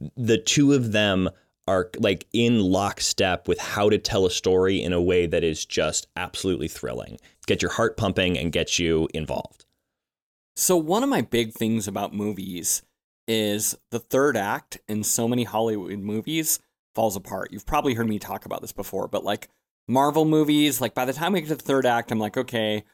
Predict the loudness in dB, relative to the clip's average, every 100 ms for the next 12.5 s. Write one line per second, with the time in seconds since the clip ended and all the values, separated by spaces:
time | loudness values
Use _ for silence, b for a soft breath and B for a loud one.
0 | _ _ -6 -2 2 2 2 2 2 0
1 | -4 0 0 0 -2 -2 -2 -2 -4 -4
2 | -2 -2 -2 -4 -4 -6 -8 b b _
3 | 0 2 2 0 0 -2 0 2 2 2
4 | 2 0 0 0 2 -2 -2 -2 -2 -6
5 | -6 -6 -2 -2 -2 -2 -2 -2 -4 -4
6 | -6 -4 -4 -4 -6 -10 -10 -8 -6 -4
7 | -4 -4 -6 -6 -6 2 4 4 4 2
8 | 2 2 2 0 0 -2 0 0 -4 _
9 | _ _ -20 -6 4 6 6 2 -2 -2
10 | -2 0 2 2 2 0 -4 -4 -4 -4
11 | -6 0 2 2 0 -4 -6 0 0 0
12 | -8 -4 -2 -2